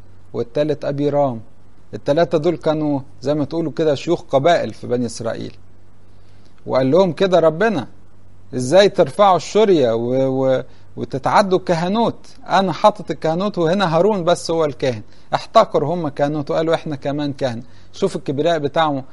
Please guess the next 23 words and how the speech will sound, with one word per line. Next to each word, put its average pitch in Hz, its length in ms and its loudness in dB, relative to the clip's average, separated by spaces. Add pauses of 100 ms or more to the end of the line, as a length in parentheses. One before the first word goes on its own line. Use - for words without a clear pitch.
(220)
ربنا 143 300 0
عمل 143 260 0
فيه - 160 -6
إيه؟ 135 220 -2 (100)
خلى 165 260 4
الأرض 147 320 4
تتشق 135 440 -4
وتبلع. 175 440 -2 (480)
يشوع 131 360 2
يبص 156 440 2
ويتعلم. 139 580 -2 (680)
يقول: 190 180 4
"لا 185 60 8
يمكن 160 440 4 (300)
أقع 180 260 6
في - 120 -6
الكبرياء 165 480 0
زي 165 220 -2
دول، 180 280 0 (340)
لا 147 120 4
يمكن." 131 400 2 (320)
يا 156 140 4
رب 180 260 6